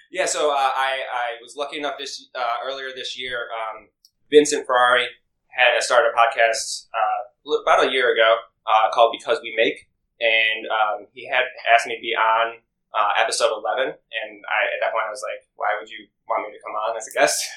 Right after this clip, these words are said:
<laughs> Um, but I was on, and it, we, it, it was a good, you know, it was really easy to talk to Vincent. He's very, very good, uh, you know, a conversationalist and everything like that. And it was just a really good conversation.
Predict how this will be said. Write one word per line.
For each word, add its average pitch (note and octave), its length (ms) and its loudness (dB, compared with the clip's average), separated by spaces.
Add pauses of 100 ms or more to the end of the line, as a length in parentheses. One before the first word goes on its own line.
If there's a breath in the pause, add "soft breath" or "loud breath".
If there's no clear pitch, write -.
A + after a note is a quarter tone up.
<laughs> - 220 -8
Um, C#3 480 10 (240)
but B2 320 10 (200)
I B2 140 8
was C3+ 140 0
on, C#3+ 260 8
and A#2 420 6
it, - 300 2
we, - 300 -8
it, D#3+ 140 -6 (180)
it - 40 -6
was G3 120 -2
a - 20 -10
good, G3+ 140 6 (100)
you D#3+ 120 4
know, C#3+ 60 8
it - 40 6
was A#2+ 180 -4
really D#3 220 2
easy C3 400 -2
to A#2 100 -16
talk A2+ 300 4
to A2+ 60 0 (260)
Vincent. G#2+ 280 -6
He's G#2+ 320 -14
very, A#2 320 4
very A2 220 -2
good, G#2+ 340 -2
uh, G2+ 340 -8 (280)
you G#2+ 100 -6
know, G2 80 -4
a E2 100 -4 (140)
conversationalist A#2 680 0
and A#2 80 2
everything A2+ 200 -2
like G#2+ 100 -6
that. G#2+ 100 4
And G#2+ 60 0
it A2 40 -4
was A2+ 60 -10
just - 260 -8 (140)
a A2 40 -6
really C#3 220 4
good B2 180 -2
conversation. A#2+ 680 2